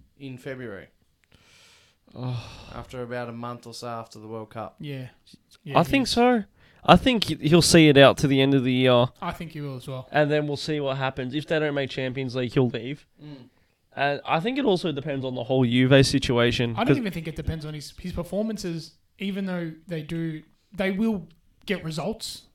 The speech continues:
Speaker 3: no matter how bad they play. And so it won't rely on his, it will rely on what happens with him and Le-, Daniel Levy.
Speaker 2: Yeah.
Speaker 3: That's what's gonna happen.
Speaker 2: Yeah, that's, that could be true. I just think it does depend on that, on the pure fact that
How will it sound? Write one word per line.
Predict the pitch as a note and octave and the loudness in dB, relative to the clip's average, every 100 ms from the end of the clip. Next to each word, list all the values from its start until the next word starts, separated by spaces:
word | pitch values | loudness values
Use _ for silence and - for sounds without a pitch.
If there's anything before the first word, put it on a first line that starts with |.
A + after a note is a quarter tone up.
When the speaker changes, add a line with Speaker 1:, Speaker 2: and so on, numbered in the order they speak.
| - | -12
Speaker 3:
no | E3+ | -10
matter | E3 D#3+ | -8 -8
how | D3 | -10
bad | D3+ D3 C#3 | -8 -10 -12
they | C3+ | -12
play. | - D#3 G#3+ - _ _ _ _ _ | -8 -8 -10 -14 _ _ _ _ _
And | G#3 F#3 F3+ - | -8 -6 -6 -8
so | E3 | -8
it | E3 | -6
won't | G#3 G3+ | -6 -6
rely | E3 E3+ | -4 -4
on | D#3 C#3+ | -4 -6
his, | D#3+ - - | -8 -10 -10
it | F3 | -6
will | |
rely | E3+ E3 F3+ E3 | -4 -4 -4 -6
on | D#3 | -8
what | D3 | -10
happens | D3+ D#3 D3 | -10 -10 -12
with | C#3+ | -12
him | D#3 | -12
and | C#3+ | -10
Le-, | C#3+ C#3 F3+ | -10 -10 -10
Daniel | D#3 C#3+ C#3+ | -10 -8 -8
Levy. | C#3+ - - - | -10 -12 -16 -12
Speaker 2:
Yeah. | C#3+ A#2+ | -2 2
Speaker 3:
That's | G#2+ D#3 | 2 -2
what's | D3 | -12
gonna | C#3+ C#3 | -14 -14
happen. | - - - - | -14 -18 -16 0
Speaker 2:
Yeah, | C#3+ D#3 D#3 | 4 6 6
that's, | C3 F#3+ - | 6 4 4
that | - G#3 | 6 6
could | - G#3+ | 6 4
be | D#3+ C#3+ | 4 2
true. | - D3 C#3+ - | 4 6 6 6
I | C3+ | 6
just | D#3 F3 - | 6 4 2
think | D#3+ C#3 - - - - _ _ _ - _ - | 2 2 -2 -14 -20 -20 _ _ _ -20 _ -4
it | D#3+ | 8
does | F#3+ G3+ | 10 10
depend | F#3+ E3+ E3 | 8 8 8
on | E3 C3+ | 8 8
that, | C3 D3 - | 8 6 4
on | C3+ | 2
the | B2+ | 2
pure | - D3+ C#3 | 4 4 6
fact | C#3+ C3+ - | 4 4 6
that | B2+ A#2 | 6 6